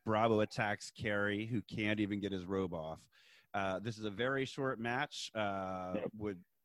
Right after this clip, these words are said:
Speaker 1: Kerry winning with a claw, followed by the spinning tornado for the pin. Uh, when I think about this, uh, this match, what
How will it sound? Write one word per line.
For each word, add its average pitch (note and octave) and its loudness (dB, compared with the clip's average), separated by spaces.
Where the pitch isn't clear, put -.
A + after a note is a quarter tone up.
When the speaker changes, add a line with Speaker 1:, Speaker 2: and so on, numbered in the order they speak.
Speaker 1:
Kerry A#2+ 2
winning A#2 4
with G2+ 4
a F#2 -4
claw, A2 2
followed G#2+ 0
by F#2+ -2
the F#2 -6
spinning G#2 0
tornado G2+ 2
for F#2+ -4
the F2 -4
pin. A2+ 0
Uh, G#2+ -4
when C3+ -6
I A3 -4
think A3 -8
about G3 0
this, - -6
uh, G2 -2
this A2 -6
match, B2 -6
what A2+ -8